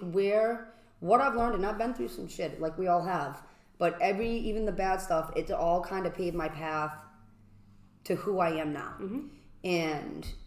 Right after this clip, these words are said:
Speaker 1: it's, I just wouldn't. I don't think
Speaker 2: So, so really, that's what you would say is
Speaker 1: Yeah, like,
Speaker 2: just stick
Speaker 1: just,
Speaker 2: through it.
Speaker 1: I'd say, "Dude, just, you'll be okay."
Speaker 2: Mm-hmm.
Speaker 1: You know, it's like, y-, y-, just grin and bear it, and you'll, you'll make it through. No matter what, you can take it.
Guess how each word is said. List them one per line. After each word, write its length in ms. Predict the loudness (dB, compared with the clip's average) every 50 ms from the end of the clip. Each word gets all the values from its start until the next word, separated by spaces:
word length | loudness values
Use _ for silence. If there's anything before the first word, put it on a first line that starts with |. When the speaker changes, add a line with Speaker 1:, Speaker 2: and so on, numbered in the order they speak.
| -16 -18 -20 -20 -20 -20 -12 -4
Speaker 1:
it's, 380 | -4 -4 -4 -4 -10 -12 -12 -16 -20 _ -20 -18 -12
I 100 | -12 -10
just 220 | -8 -8 -8 -6 -6
wouldn't. 280 | -4 -2 -2 -2 -2
I 100 | -4 -6
don't 220 | -6 -6 -6 -4 -4
think 180 | -4 -4 -4 -6 -10 -18 -20 -20 -20 _ _
Speaker 2:
So, 320 | 0 2 2 2 2 -2 0
so 140 | 2 4
really, 260 | 6 6 6 8 6 6
that's 280 | 6 4 2 2 2
what 140 | -2 -2 0
you 60 | 0 -2
would 140 | -2 -2 -4
say 440 | -6 -6 -6 -6 -8 -10 -12 -14 -10 -6
is 340 | -6 -4 -4 -4 -4 2 4
Speaker 1:
Yeah, 280 | 4 4 4 4 2 4
like, 140 | 2 2 2
Speaker 2:
just 220 | 2 0 0 0
stick 300 | 0 0 -2 -2 0 4
Speaker 1:
just, 140 | 4 6 6
Speaker 2:
through 80 | 6 4
it. 160 | 4 2 4 6
Speaker 1:
I'd 160 | 6 6 6
say, 140 | 4 0 2
"Dude, 220 | 2 0 0 0 0
just, 200 | -2 -2 -4 -4 -10 -12 -12 -12 -12 -10 -2
you'll 200 | 0 2 2 4
be 100 | 4 2
okay." 300 | 4 4 4 2 2 0 -4 -10 -10 -8
Speaker 2:
Mm-hmm. 140 | -4 0 2
Speaker 1:
You 60 | 4
know, 300 | 8 8 8 8 8 6 6
it's 200 | 2 -2 0 2
like, 200 | 2 2 2 0 -4
y-, 80 | -10 -12 -12 -12
y-, 100 | -10 -10 -4
just 220 | -4 -4 -4 -2
grin 160 | -2 0 0
and 80 | 0 2
bear 220 | 2 2 4 4 2
it, 160 | 0 0 -2
and 160 | -2 -2 0 0
you'll, 260 | 2 2 2 0 0
you'll 160 | 0 0 0
make 180 | 2 0 0 0
it 100 | -2 -4
through. 220 | -2 -2 -4 -4 -6 -10 -8
No 100 | -6 -4
matter 220 | -2 0 2 2 2
what, 240 | 4 2 2 2
you 60 | 0 -4
can 120 | -4 -4
take 220 | -4 -4 -4 -4
it. 200 | -6 -8 -10 -12